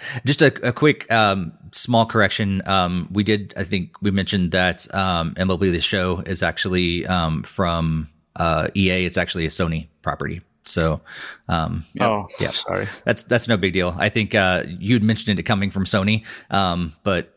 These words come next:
Speaker 1: E A kinda s-, trickled in there as well, but, um, yeah, it is a, it's a Sony property, which, you know, just adds this kinda craziness of, <laughs> you know, things are shuffling around and,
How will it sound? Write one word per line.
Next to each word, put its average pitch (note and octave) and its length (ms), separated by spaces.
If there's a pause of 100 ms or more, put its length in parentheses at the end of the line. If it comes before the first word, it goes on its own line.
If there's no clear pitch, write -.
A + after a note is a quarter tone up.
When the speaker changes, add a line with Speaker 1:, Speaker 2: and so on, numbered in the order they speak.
(120)
Speaker 1:
E G2+ 120
A F#2 120
kinda F2+ 180
s-, - 240
trickled G2 300
in F#2+ 80
there F#2 120
as F2 120
well, F#2+ 180
but, F2 260
um, E2 360
yeah, E2+ 140
it E2 60
is F2 180
a, F2 180
it's D#2 120
a - 40
Sony F2 260
property, F2 420
which, F2 280 (240)
you D3+ 80
know, C#3+ 120
just B2 180
adds B2 220
this B2 160
kinda B2 200
craziness A2+ 540
of, F#2+ 420
<laughs> A2 160
you F3+ 80
know, F#3+ 120
things B2+ 360
are A2 80
shuffling B2 560
around G#2+ 420
and, F2+ 240